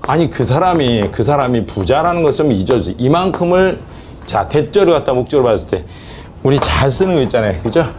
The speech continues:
이걸 is로 받아서 처리하면 되겠죠. 그래서 이걸 is라고 생각하신다면 let it,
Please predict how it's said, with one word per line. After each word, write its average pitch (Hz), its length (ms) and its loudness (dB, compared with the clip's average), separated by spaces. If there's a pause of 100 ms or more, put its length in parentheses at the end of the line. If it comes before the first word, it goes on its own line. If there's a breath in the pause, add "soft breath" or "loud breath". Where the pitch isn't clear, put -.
(140)
이걸 117 180 4
is로 143 360 4
받아서 120 320 2
처리하면 131 400 0
되겠죠. 101 360 0
그래서 95 240 0
이걸 135 200 2
is라고 156 460 2
생각하신다면 160 760 0 (760 loud breath)
let 139 200 4
it, 220 200 0